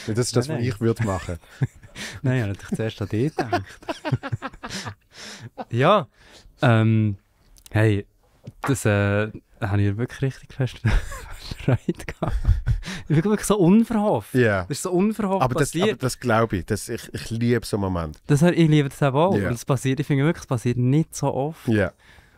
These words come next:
Speaker 2: Und dort, ey, ich habe es so gut gefunden.
Speaker 1: Und, und dann
Speaker 2: Ja.
Speaker 1: hast du welches Pastell jetzt genommen?
Speaker 2: Ähm, ich habe jetzt einen Misch-, äh, einen Misch-, äh,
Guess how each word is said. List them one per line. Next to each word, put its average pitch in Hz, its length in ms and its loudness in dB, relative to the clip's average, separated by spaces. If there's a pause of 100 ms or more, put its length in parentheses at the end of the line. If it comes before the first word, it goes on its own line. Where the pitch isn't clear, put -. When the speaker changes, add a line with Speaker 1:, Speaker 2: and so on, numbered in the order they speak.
(320)
Speaker 2:
Und 117 260 0
dort, 143 400 -2 (180)
ey, 95 260 0
ich 92 40 -4
habe 85 100 -10
es - 80 -14
so 98 80 -6
gut 90 240 -6
gefunden. 87 420 -6 (640)
Speaker 1:
Und, - 200 -6
und 120 180 -2
dann 127 120 2
Speaker 2:
Ja. 156 60 0
Speaker 1:
hast 151 160 -4
du 117 40 -2
welches 127 280 0
Pastell 156 460 0
jetzt 165 180 -6
genommen? 208 260 -4 (1080)
Speaker 2:
Ähm, 160 600 6
ich 160 140 2
habe 151 80 2
jetzt - 140 -2
einen 127 80 4
Misch-, - 440 0 (100)
äh, 139 60 2
einen 123 280 2
Misch-, - 500 -2
äh, - 100 -12